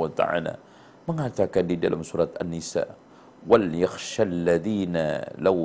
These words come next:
taraku min, wal yakhshal ladina law taraku min khalfihim dhurriyatan khafu 'alaihim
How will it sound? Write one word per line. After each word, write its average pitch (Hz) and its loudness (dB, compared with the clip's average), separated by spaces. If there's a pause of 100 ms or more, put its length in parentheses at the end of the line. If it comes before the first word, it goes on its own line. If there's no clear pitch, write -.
taraku 90 2
min, 82 -6 (400)
wal 104 8
yakhshal 98 2
ladina 92 6
law 107 10
taraku 110 6
min 98 0
khalfihim 104 2
dhurriyatan 104 4 (560)
khafu 139 -2
'alaihim 147 2